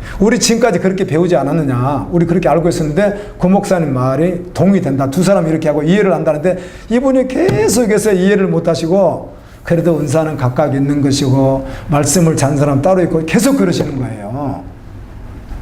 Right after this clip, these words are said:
그래서 이제 은혜롭게 하다가 친구 목사님이니까 은혜롭게 하다가 이게 대화가 안 되는 거예요. 아, 삼십 분이 지나가도 계속 똑같이 그렇게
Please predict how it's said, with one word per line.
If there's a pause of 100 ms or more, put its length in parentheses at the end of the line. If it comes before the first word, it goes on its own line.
(440)
그래서
이제 (380)
은혜롭게
하다가
친구
목사님이니까
은혜롭게
하다가 (440)
이게
대화가
안
되는
거예요. (540)
아,
삼십
분이
지나가도
계속
똑같이
그렇게